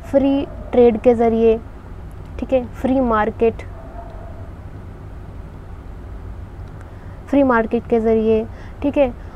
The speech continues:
और exchange rate जो हो वो flexible हो, ठीक है, Flexible exchange rate हो, और इनकी आर्थिक स्थिरता के लिए, ठीक है, इकोनॉमिक stability के लिए, आर्थिक स्थिरता के लिए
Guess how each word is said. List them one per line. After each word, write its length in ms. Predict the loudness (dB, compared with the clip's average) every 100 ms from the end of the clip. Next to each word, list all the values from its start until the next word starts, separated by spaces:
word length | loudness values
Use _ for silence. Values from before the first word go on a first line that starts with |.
| -6 4
और 220 | 6 6
exchange 680 | 4 0 -2 2 4 6 6
rate 280 | 8 8
जो 200 | 8 6
हो 300 | 6 6 4 0 -2
वो 100 | 0
flexible 600 | 4 4 4 2 4 4
हो, 280 | 4 2 2 -6 -12 -14 -14 -14 -12 -12 -12 -12 -10 -10 -10 -10 -10 -12 -12 -12 -10 -10 -8
ठीक 140 | -6
है, 80 | -6
Flexible 720 | 0 2 2 4 4 4 4 -2 -10 -2
exchange 440 | -2 2 4 4 6
rate 260 | 4 4
हो, 200 | 4 2 0 -12 -12 -12 4
और 180 | 8 8
इनकी 520 | 8 2 2 2 2 0 -10 -12 0
आर्थिक 500 | 6 6 6 2 2
स्थिरता 560 | -4 -8 2 4 6 4
के 200 | 6 4
लिए, 360 | 4 4 2 0 -10 -12 -10 -10 -4
ठीक 120 | -2
है, 60 | 0
इकोनॉमिक 460 | 0 2 2 2 0
stability 560 | 4 6 6 4 4
के 140 | 2 4
लिए, 280 | 4 2 -2 -8 -6 0
आर्थिक 460 | 2 2 0 0
स्थिरता 420 | 0 0 4 4
के 140 | 4 4
लिए 360 | 4 4 2